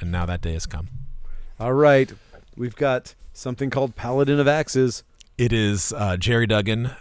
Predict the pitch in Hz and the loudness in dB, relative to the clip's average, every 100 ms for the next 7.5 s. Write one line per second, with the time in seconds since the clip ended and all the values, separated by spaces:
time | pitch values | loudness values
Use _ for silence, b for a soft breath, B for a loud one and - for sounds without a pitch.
0 | - 101 87 85 82 87 - _ _ _ | -4 -2 0 -2 -4 -6 -10 _ _ _
1 | _ - 95 92 87 92 92 90 87 95 | _ -4 -2 0 -2 -2 -2 -2 0 2
2 | 92 80 90 87 92 107 - 110 101 104 | 2 0 -2 0 2 2 2 0 2 4
3 | 101 98 98 95 b b b b - 117 | 4 4 2 0 b b b b 2 4
4 | 98 95 92 90 92 117 107 95 95 85 | 2 0 0 -2 -4 -2 0 0 -2 -2
5 | 85 78 - 117 123 117 101 98 90 87 | -2 10 12 12 4 0 0 2 2 0
6 | 104 - - b b b b - 95 90 | -2 -4 -6 b b b b -6 -2 0
7 | 90 87 87 87 | -2 -2 -4 -6